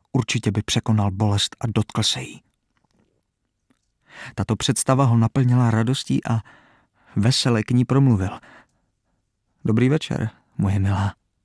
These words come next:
Děkuji ti předem, že se otočíš a půjdeš ke mně."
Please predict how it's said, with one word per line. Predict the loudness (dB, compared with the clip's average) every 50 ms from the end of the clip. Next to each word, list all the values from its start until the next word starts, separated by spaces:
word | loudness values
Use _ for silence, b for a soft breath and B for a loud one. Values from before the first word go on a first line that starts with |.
| _ _ _ _ _ _ _ _ B B B B B
Děkuji | B -2 -2 2 2 0 2
ti | 2 -2
předem, | -4 -2 -2 0 0 0 0 -2
že | -2 -4
se | -4 -6 -8
otočíš | -8 -8 -6 -6 -6 -4 -4 -4 -4 -4 -4 -6 -8 -8
a | -10 -8 -4
půjdeš | -2 -2 0 0 -2 -2 -4
ke | -4 -2 -2
mně." | -2 -4 -6 -12